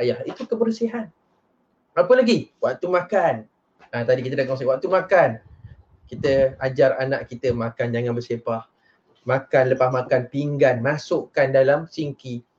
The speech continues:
basuh. Tak sampai ambil bangku, letakkan sabun, dia basuh. Kalau ada kotor jangan marah. Sebab apa? Budak, budak basuh pinggan kadang-kadang tak sempurna. Orang tua macam kita pun kadang-kadang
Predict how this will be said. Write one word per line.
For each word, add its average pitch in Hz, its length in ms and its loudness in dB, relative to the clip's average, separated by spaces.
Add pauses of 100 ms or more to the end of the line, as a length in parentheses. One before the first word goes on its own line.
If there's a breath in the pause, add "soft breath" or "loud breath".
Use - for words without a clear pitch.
(180)
basuh. 147 800 0 (640)
Tak 170 160 4
sampai 160 640 2
ambil 127 480 -4
bangku, 147 720 -6 (320)
letakkan 139 600 -2
sabun, 143 500 0
dia 151 160 2
basuh. 143 560 2 (260)
Kalau 247 240 2
ada 233 160 6
kotor 240 400 4
jangan 208 320 0
marah. 190 480 -6 (1300)
Sebab 220 240 2
apa? 269 80 4 (140)
Budak, 233 500 4
budak 226 400 4
basuh 226 320 2
pinggan 139 380 0
kadang-kadang 208 320 -4
tak - 100 2
sempurna. 233 640 0 (140)
Orang 214 180 0
tua 240 240 4
macam 220 220 0
kita 226 320 0
pun 156 180 -2
kadang-kadang 151 400 2